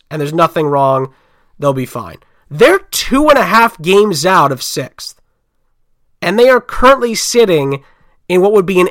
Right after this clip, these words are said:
eight nine play-in at home against Charlotte. Now, to be fair,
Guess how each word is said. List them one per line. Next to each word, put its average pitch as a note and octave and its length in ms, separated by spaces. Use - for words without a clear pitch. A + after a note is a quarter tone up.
eight G#3+ 280
nine G3 400
play-in C3 680
at F3 200
home A3+ 260
against E3+ 340
Charlotte. A#2 560
Now, G3+ 240
to - 180
be G3+ 100
fair, D3+ 760